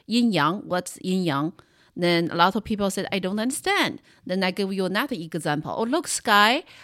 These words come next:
look, the earth." Uh, you know, some people said, "Oh, I'm blind, I cannot see it." Same thing, just like, "Oh, I show you another Qigong, like eight treasures." Some people said, "Oh, I, you know, I still don't feel the Qi, I still, still don't,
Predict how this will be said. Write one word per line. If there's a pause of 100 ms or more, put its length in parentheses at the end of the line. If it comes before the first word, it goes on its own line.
(120)
look,
the
earth." (520)
Uh, (180)
you
know, (160)
some
people
said,
"Oh,
I'm
blind,
I
cannot
see
it." (340)
Same
thing,
just
like,
"Oh, (180)
I
show
you
another
Qigong,
like
eight
treasures." (220)
Some
people
said,
"Oh, (500)
I, (220)
you
know,
I
still
don't
feel
the
Qi,
I
still,
still
don't,